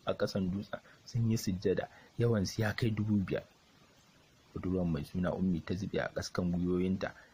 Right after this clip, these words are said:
tana kamar yadda kusan kowa a wajen yake yi. A dolen Ikenga shi ma ya zube a ƙas, ba don ya fuskanci abin da ke faruwa ba.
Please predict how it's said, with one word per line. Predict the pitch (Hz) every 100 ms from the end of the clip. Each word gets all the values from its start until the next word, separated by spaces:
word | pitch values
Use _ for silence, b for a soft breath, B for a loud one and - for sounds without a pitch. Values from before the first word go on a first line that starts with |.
| -
tana | - 120 113 110 - -
kamar | - 120 139 147 143 - -
yadda | 135 139 104
kusan | - - 110 113
kowa | - 127 127
a | 101
wajen | 95 101 92
yake | 95 -
yi. | 87 - _ - - _ - - - - -
A | 78
dolen | - 120 120 120 -
Ikenga | - 104 98
shi | 90 95
ma | 98 98
ya | 98
zube | 104 101
a | 80 -
ƙas, | 85 - b b b -
ba | 120 131 131
don | 156 160
ya | 165 165
fuskanci | 147 - - -
abin | 202 101 98
da |
ke | 92 80
faruwa | - - - - -
ba. | -